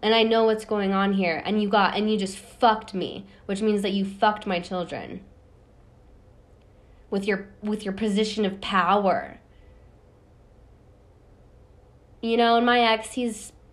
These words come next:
<sighs> D H S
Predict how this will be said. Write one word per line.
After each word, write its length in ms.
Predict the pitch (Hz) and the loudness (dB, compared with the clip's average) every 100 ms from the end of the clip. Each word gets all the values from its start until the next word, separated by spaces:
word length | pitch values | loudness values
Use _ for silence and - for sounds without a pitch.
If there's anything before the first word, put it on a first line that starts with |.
| - - - - - | -20 -20 -20 -20 -20
<sighs> 100 | - - - - - _ - - _ _ _ _ - - - - - - 247 - - - - - | -20 -20 -20 -20 -20 _ -20 -20 _ _ _ _ -20 -20 -20 -20 -16 -12 -12 -14 -20 -20 -20 -2
D 120 | 226 | 2
H 180 | 220 214 | 4 4
S 280 | 202 196 | 2 0